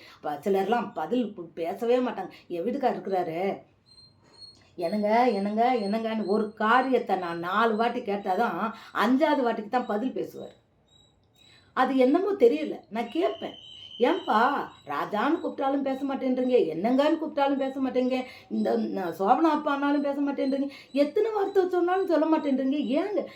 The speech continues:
ஏங்க, நாலு தடவை கூப்பிட்ட பிறகு சொல்றத நான் மொத வாட்டி கூப்பிட்ட உடனே நீங்க பதில் பேசினா என்னப்பா அப்படின்னு சொன்னா அமைதியா இருப்பார்.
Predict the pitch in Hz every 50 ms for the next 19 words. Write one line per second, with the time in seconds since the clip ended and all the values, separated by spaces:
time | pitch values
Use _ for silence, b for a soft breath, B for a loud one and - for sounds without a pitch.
0 | B B B - 339 392 403 339 240 190 175 190 208 240 277 311 330 320 294 -
1 | 285 330 403 427 508 - - 330 - - 302 302 311 320 359 - - 254 233 226
2 | 247 233 208 180 170 208 277 285 B B B B B 214 208 202 202 202 233 311
3 | 392 427 427 415 - 330 - 294 - - 294 262 277 311 392 381 320 - 220 220
4 | - 220 262 262 403 392 381 359 285 254 - 254 247 220 208 202 208 220 214 208
5 | 190 180 185 202 208 208 - 196 247 254 190 175 185 208 208 220 196 170 - -
6 | _ - - -